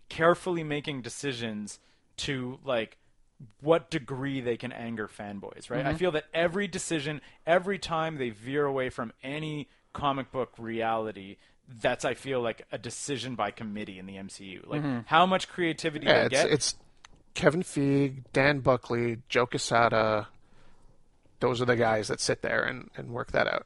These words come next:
Speaker 1: Yeah, and, and say, like, "How much can we get away with?" And so I feel that there's always, like, a, a, a set of handcuffs on the M C U of they can't veer away too much from the classic version of this character, because people will be like, "It wasn't like that in the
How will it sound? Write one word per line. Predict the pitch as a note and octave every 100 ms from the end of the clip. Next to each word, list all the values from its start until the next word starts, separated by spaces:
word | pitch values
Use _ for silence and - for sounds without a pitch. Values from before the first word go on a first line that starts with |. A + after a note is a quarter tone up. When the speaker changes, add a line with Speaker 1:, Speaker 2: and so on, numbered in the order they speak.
| -
Speaker 1:
Yeah, | F#3 D3
and, | C#3+ E3+
and | D3 C#3+
say, | E3
like, | C#3+ -
"How | D#3 F3+
much | F#3 -
can | - D#3
we |
get | C#3 C#3+
away | C3 A#2 C3+
with?" | F3+ -
And | D3 C3+
so | D#3+
I |
feel | C3+ F3
that | D3
there's | C#3 D3
always, | C#3+ D#3
like, | C3 A#2
a, | A#2
a, | D3 B2+ B2+ -
a |
set | - D#3 B2+
of | G#2+
handcuffs | C#3 E3+ B2+ G#2+ F#2+
on | C3 A#2
the | B2
M | B2
C | - A#2
U | D#3+ C3 A2 - - -
of | A#2+
they | B2
can't | - G#3 A#3 D3
veer | A2+ D3+ C#3
away | B2+ A#2 G#2+ G#2 G2 _ _ -
too | E3 D#3
much | C3+ A#2+ - - - _ _ _
from | - C3
the | A#2+
classic | - C#3 B2 - G#2
version | G#2 A#2+ A2 G2+ F2+ F#2 _ _ _ -
of | B2 A#2+ G#2+ G#2
this | A#2
character, | - B2 A#2 - G2
because | - A#2 C3+ C#3+
people | - A#2+ C3
will |
be | C3+
like, | C#3 C4
"It | A#3
wasn't | A#3 A3 G#3 G3+
like | A#3 -
that | A#3+ A3+
in |
the | G#3+